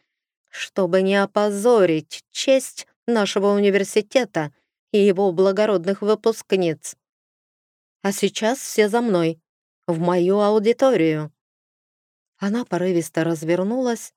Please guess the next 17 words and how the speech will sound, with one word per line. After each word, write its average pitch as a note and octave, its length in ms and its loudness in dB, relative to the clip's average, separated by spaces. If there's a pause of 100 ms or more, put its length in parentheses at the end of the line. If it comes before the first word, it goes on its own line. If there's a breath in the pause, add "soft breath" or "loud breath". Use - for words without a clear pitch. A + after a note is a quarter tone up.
(140)
напоследок G3+ 680 -4
сверкнув F3+ 560 -4
взглядом, F3 720 -2 (540)
и G#3+ 80 -4
направилась A3 600 -2
к G#3 120 -4
дверям. F#3+ 580 -2 (1120)
Девушки C4 520 -2
живенько E3+ 520 0
построились E3 800 -2
парами A#3+ 560 -6 (460)
и G3+ 100 4
засеменили F#3 880 2
за D#3 180 0
наставницей, G#3+ 1040 -4 (180)
склонив F#3 640 -2
головы. D3 640 -4